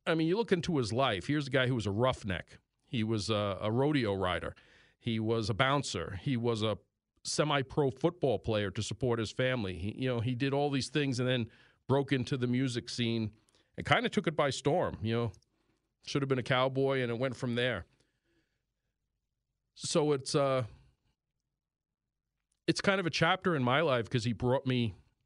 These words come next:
some therapy. It's the only way to put it after nine eleven. And, uh, kinda, kinda riled America up to, uh, to get our footing again for a lot of his songs. And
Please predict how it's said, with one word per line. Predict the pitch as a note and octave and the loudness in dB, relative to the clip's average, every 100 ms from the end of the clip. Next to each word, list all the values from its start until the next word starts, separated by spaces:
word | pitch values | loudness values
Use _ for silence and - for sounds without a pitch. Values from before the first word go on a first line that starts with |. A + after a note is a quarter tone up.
| _ _ _ _ _ _ _ _ _ _ | _ _ _ _ _ _ _ _ _ _
some | - E3+ | -6 -4
therapy. | C#3+ F3 C#4+ - G2 F2 - _ _ _ _ _ _ _ | 2 4 4 0 -4 -6 -10 _ _ _ _ _ _ _
It's | - | -6
the | F3 | -2
only | F#3 | 0
way | F3 | 0
to | C#3+ | 0
put | - F#3 | 0 0
it | C3+ - _ _ - | 0 -4 _ _ 0
after | C3 - C3+ | 0 0 0
nine | B2 B2 | 2 2
eleven. | A#2 B2 F#2 F2+ _ _ _ _ _ _ _ - | 2 2 -2 -10 _ _ _ _ _ _ _ -6
And, | A#2+ | -2
uh, | A#2+ G#2+ | 0 -2
kinda, | G#2 B2+ A#2+ A2 F#2 _ _ _ _ _ _ _ | -2 0 0 0 -4 _ _ _ _ _ _ _
kinda | - D#3 | 0 2
riled | D#3 E3 E3+ D#3+ | 4 4 4 2
America | D#3 E3+ D#3+ D#3 | 2 2 2 2
up | D#3+ E3+ - | 0 -2 -4
to, | - A#2+ B2+ | -2 0 0
uh, | A2+ A2 G#2 - _ _ _ _ _ _ _ _ _ _ - | 0 0 -4 -10 _ _ _ _ _ _ _ _ _ _ -4
to | |
get | C#3+ C3 | 0 2
our | B2+ | 0
footing | - D3 B2+ | 0 0 0
again | G#2 G2+ F2 | -2 -2 -4
for | - G#2 | -6 -4
a | |
lot | G2+ G2+ G2+ | -2 -2 -2
of | |
his | F#2+ | -4
songs. | - G2+ F#2 F2+ - | -4 -4 -4 -6 -6
And | A2+ G#2+ | -6 -6